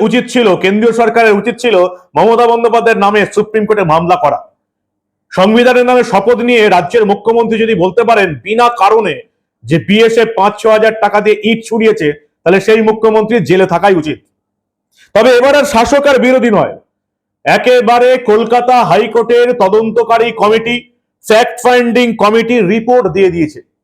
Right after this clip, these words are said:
এবং সেই রিপোর্ট যা বলছে সেটা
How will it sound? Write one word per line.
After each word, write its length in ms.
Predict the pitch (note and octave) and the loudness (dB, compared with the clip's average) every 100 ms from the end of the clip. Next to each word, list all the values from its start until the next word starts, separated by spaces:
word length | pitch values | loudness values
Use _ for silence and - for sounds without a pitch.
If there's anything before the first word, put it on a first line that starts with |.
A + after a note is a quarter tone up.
| _ _ _ _ _ _ - | _ _ _ _ _ _ -2
এবং 220 | E3 A3+ A#3 | 0 2 0
সেই 280 | - A#3+ B3+ G3 D3 | 0 0 2 0 0
রিপোর্ট 380 | A3 A3+ C#4+ A3+ - | -2 0 0 0 0
যা 120 | B3+ A#3+ D#3+ | 0 0 2
বলছে 380 | G3+ B3 - A#3+ D3+ D#3 F3 _ _ _ | 0 0 -2 0 0 -2 -6 _ _ _
সেটা 260 | - G3+ G3+ | -4 0 0